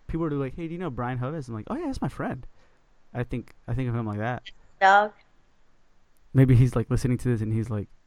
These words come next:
Speaker 1: "Oh, no, Michael, not at all. No." <laughs> At best, acquaintances. <laughs> I don't know. There was a post on the Facebook group that I wanted to read, but I can't find it. And it was by somebody who said, like,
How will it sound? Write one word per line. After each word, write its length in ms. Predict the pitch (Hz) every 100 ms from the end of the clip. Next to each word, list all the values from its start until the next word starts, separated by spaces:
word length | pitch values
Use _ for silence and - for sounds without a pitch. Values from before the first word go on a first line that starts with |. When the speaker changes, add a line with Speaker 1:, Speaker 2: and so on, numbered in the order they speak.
| _ _
Speaker 1:
"Oh, 280 | 123 110 95 -
no, 220 | 104 113
Michael, 340 | 98 98 98 92
not 160 | 98
at 120 | 95 95
all. 260 | 92 90
No." 120 | 113 113 - - 104 110
<laughs> 600 | 117 - - - - -
At 200 | 120 -
best, 300 | 135 110 -
acquaintances. 1080 | - - 117 - 101 104 - 98 98 - -
<laughs> 800 | - - - - - - - -
I 500 | 262 - 220 - 135
don't 160 | 123 113
know. 240 | 117 110 - - -
There 100 | 151
was 140 | 208
a 60 | 190
post 500 | 135 156 151 - - - -
on 500 | 127 123 120 120 110
the 80 |
Facebook 460 | 113 - 131 - 123
group 260 | - 120 -
that 100 | 117
I 80 |
wanted 380 | 113 120 127 123
to 240 | - 117 101
read, 300 | 110 139 123
but 80 | 117
I 60 |
can't 280 | 117 123 117
find 360 | - 120 120 104
it. 120 | - - _
And 100 | 117
it 40 | 127
was 200 | 139 123
by 140 | 123
somebody 640 | 113 - 131 123 120 120 117
who 120 | 123
said, 220 | - 127
like, 180 | 113 110